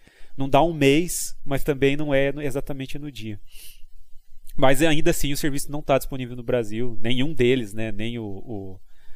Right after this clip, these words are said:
a, a, essa, eu não sei se essa junção da, da Microsoft do, do Game Pass com o E A Play já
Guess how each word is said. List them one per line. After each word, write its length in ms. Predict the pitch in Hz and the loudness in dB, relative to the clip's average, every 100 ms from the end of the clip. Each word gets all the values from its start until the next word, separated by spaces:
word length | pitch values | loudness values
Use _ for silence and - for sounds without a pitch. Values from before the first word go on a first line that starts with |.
| - _ - - - - | -10 _ -20 -20 -18 -12
a, 260 | 131 - 135 | -8 -6 -6
a, 80 | - | 0
essa, 320 | 135 - 127 - | 0 2 0 2
eu 80 | 165 | 2
não 80 | |
sei 160 | 185 180 | 4 4
se 100 | 160 | 2
essa 200 | 143 147 | 0 0
junção 560 | 135 147 - 135 135 127 | -2 -6 -4 -4 -2 0
da, 180 | 120 | 0
da 220 | 110 120 113 | 2 -2 -2
Microsoft 760 | 120 113 127 - 123 - 127 | -4 -4 -8 -4 -4 -2 -6
do, 180 | 113 113 | -8 -8
do 140 | 117 | -6
Game 220 | 123 123 | -2 -2
Pass 260 | 123 123 113 | 0 -2 -2
com 480 | - 131 135 117 117 | -8 -10 -10 -12 -12
o 140 | 131 | -8
E 140 | 120 120 | -2 -2
A 40 | |
Play 300 | - 120 113 | -2 -2 -2
já 340 | 107 120 110 | 0 2 0